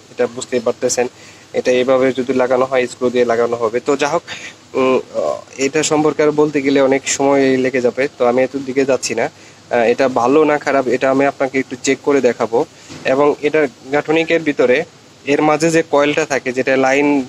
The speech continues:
পেলে আপনার এই magnetic কন্ডাক্টরটা নিচের দিকে চলে যায় এবং এখান থেকে line input থেকে আউটপুটে সরবরাহ করে যে কয়েলের মাধ্যমে, এটা আমি আপনাদেরকে দেখাতে যাচ্ছি। একটা নষ্ট ম্যাগনেটিক contactor নিয়ে।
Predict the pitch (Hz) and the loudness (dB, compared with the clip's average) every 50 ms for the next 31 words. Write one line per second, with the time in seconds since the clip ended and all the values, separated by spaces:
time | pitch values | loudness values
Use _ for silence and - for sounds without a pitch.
0 | - - 139 131 127 139 165 170 - - - - - - - - - 113 - - | -4 -4 -2 0 0 0 -2 -2 -6 -18 -20 -20 -20 -20 -8 -4 -4 -4 -2 0
1 | 135 131 131 131 131 135 - - - 139 135 131 131 131 127 127 143 143 147 151 | 0 2 2 2 0 0 -2 -2 0 0 2 2 2 0 0 0 -2 -2 -2 -2
2 | - - 147 143 147 147 - - 156 147 135 - 151 143 147 143 - 160 139 135 | -2 0 0 0 -2 -4 -4 -4 -4 -4 -2 -2 0 0 0 0 -2 -4 -2 -4
3 | 131 120 131 127 - 135 123 127 123 117 127 131 143 131 135 131 131 135 139 139 | -2 -2 -2 0 0 2 2 2 2 2 2 0 2 0 0 0 2 2 2 2
4 | 139 135 - - - - - - - - - 139 139 147 160 160 160 160 160 156 | 2 0 -4 -10 -20 -20 -20 -20 -20 -6 -4 -4 -2 -2 -2 -2 -2 -2 -2 -2
5 | 165 147 143 139 143 160 175 165 - 147 156 156 - - 156 - - 175 160 - | 0 0 0 2 2 0 0 -2 -2 -2 -2 -2 -2 -4 -10 -4 -4 -4 -2 0
6 | 156 127 139 147 147 - 156 160 160 - - 139 127 139 139 123 127 131 143 151 | 0 2 2 0 0 -2 -4 -4 -2 -2 -2 -2 0 0 2 2 2 2 2 0
7 | 151 151 - 190 185 151 175 214 240 - - - - - - - - - - - | -2 -2 -2 -2 0 0 0 -2 -4 -8 -16 -20 -20 -20 -20 -20 -20 -20 -20 -20
8 | - - - - - - - 135 139 139 - 147 143 139 143 143 143 139 135 131 | -20 -20 -20 -20 -20 -20 -6 -6 -6 -2 0 0 2 2 2 2 2 0 0 0
9 | 151 151 151 139 131 139 131 127 131 131 127 - - 123 123 123 - - 127 127 | 0 0 0 0 0 0 0 0 0 0 0 -2 -2 -2 -2 -4 -4 -2 -2 -2
10 | 120 123 120 - 120 113 113 107 - - - 147 175 - 202 196 - - - - | -2 -2 -4 -6 -2 -2 -2 -4 -4 -10 -12 -12 -16 -16 -20 -20 -20 -20 -8 -8
11 | - - - - - - - - - - - - - - 127 - 131 127 127 127 | -8 -8 -8 -14 -20 -20 -20 -20 -20 -20 -20 -8 -6 -6 -4 0 0 2 4 2
12 | 123 120 - - 135 131 135 131 - - - - - - - - - - - 120 | 2 0 -2 0 0 0 0 -2 -4 -18 -20 -20 -20 -20 -20 -18 -6 -2 0 0
13 | 123 123 123 127 123 127 - 131 123 123 120 - - 120 120 120 120 113 101 | 0 0 0 0 -2 0 0 0 0 0 -2 -2 0 0 2 2 2 2 0